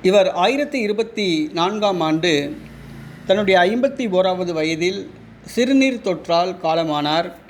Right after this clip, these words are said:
இவருக்கு குழந்தை இல்லை. இதனால் இவருக்கு பின் இவருடைய ஓட்டோரிய வம்சம் ஆட்சி முடிவுக்கு வந்தது. இவர் திருத்தந்தை மூன்றாம் யூஜியஸால்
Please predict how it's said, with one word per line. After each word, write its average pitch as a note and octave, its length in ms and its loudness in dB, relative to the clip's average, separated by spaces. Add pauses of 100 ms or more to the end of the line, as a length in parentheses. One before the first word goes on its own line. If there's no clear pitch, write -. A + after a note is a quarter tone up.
(560)
இவருக்கு F3+ 760 0
குழந்தை A#3 520 2
இல்லை. D3+ 480 2 (800)
இதனால் G#3 540 0 (280)
இவருக்கு G#3+ 400 2
பின் A#3+ 460 -4
இவருடைய F3 680 0
ஓட்டோரிய A3 600 2
வம்சம் F#3 640 -4 (460)
ஆட்சி G3 640 0
முடிவுக்கு F#3+ 760 0
வந்தது. D3 600 0 (1160)
இவர் G3+ 380 2
திருத்தந்தை G3+ 800 0 (240)
மூன்றாம் A3 600 0 (340)
யூஜியஸால் G#3 840 0